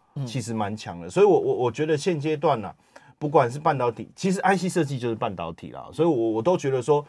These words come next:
Speaker 1: 第一个简单一点哦，就买大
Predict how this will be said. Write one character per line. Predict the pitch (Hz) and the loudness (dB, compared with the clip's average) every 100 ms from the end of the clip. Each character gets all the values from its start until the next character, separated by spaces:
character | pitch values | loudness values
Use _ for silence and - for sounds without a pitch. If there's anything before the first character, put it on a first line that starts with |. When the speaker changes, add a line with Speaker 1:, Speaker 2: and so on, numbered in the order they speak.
| _ _ - | _ _ -2
Speaker 1:
第 | 226 | -2
一 | 233 | 6
个 | 175 113 _ _ _ _ | 6 6 _ _ _ _
简 | - 135 | 0 2
单 | 120 170 | 4 4
一 | 190 | 4
点 | 151 107 - _ - | 0 -2 -4 _ -12
哦， | 95 85 90 | -8 -8 2
就 | 160 143 101 _ _ | 8 8 6 _ _
买 | 120 117 | -2 0
大 | 107 170 110 | 6 6 6